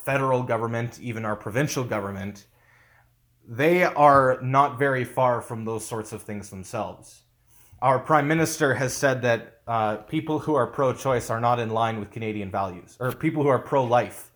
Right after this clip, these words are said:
are not in line with Canadian values. That's what he said.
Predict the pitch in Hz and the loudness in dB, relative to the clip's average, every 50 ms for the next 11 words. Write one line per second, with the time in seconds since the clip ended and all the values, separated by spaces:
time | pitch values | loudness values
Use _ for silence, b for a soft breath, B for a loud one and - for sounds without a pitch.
0 | b b b b b b - 120 123 131 131 127 120 120 117 117 117 117 110 104 | b b b b b b -4 -2 0 2 2 0 0 -2 -2 -2 -2 -2 -4 -8
1 | - - 113 107 107 101 98 98 95 104 104 104 98 82 80 - - - - _ | -10 -10 -8 -6 -6 -6 -8 -6 -2 0 0 0 0 -4 -10 -18 -20 -20 -20 _
2 | _ _ _ _ _ _ _ _ _ _ - 135 131 131 139 135 127 123 - 156 | _ _ _ _ _ _ _ _ _ _ -8 -6 -6 -4 -4 -4 -4 -2 0 -2
3 | 98 - 92 | -2 -2 -6